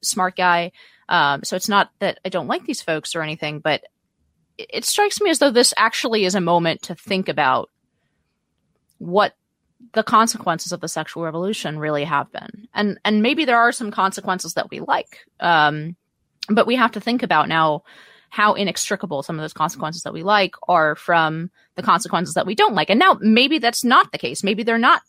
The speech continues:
that connected. Um, but this is why, so Spencer Klavan, who's been on this podcast a couple times, um,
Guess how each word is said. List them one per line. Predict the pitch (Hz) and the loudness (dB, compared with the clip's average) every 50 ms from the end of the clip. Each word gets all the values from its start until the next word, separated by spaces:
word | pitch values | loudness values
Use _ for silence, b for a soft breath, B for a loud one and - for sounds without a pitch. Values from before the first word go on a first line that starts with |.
| _ _ | _ _
that | - 175 - - | 0 0 0 0
connected. | - 220 180 151 147 110 - 131 131 - 180 - _ b b b b b b b | -4 -4 -2 -2 -4 -4 -4 -6 -8 -8 -10 -16 _ b b b b b b b
Um, | b 185 185 175 175 170 170 170 170 180 - _ _ _ _ _ _ _ _ _ _ | b 4 4 4 4 4 2 -2 -8 -10 -14 _ _ _ _ _ _ _ _ _ _
but | 220 196 208 | -6 -6 -4
this | - 294 - 381 | -4 -4 -6 -6
is | 330 | -2
why, | 339 269 214 185 - - | 0 2 2 2 2 0
so | - - 208 | -2 -2 -2
Spencer | 185 - - - 214 202 214 - 196 | -2 -2 -2 0 0 0 -2 -2 -6
Klavan, | 180 - - 156 165 165 165 156 156 | -6 -6 -4 -4 -4 -4 -6 -6 -6
who's | 160 185 156 143 139 - - _ | -8 -8 -8 -8 -10 -12 -14 _
been | - 170 | -10 -8
on | 165 151 147 | -6 -6 -8
this | 147 - | -8 -8
podcast | - - 156 156 - - 143 143 - | -4 -2 -2 -2 0 -2 -2 -2 -4
a | - | -6
couple | - 143 156 | -8 -10 -10
times, | - - 269 269 254 240 233 214 - | -4 0 2 4 4 4 2 -2 -4
um, | - - - | -8 -10 -12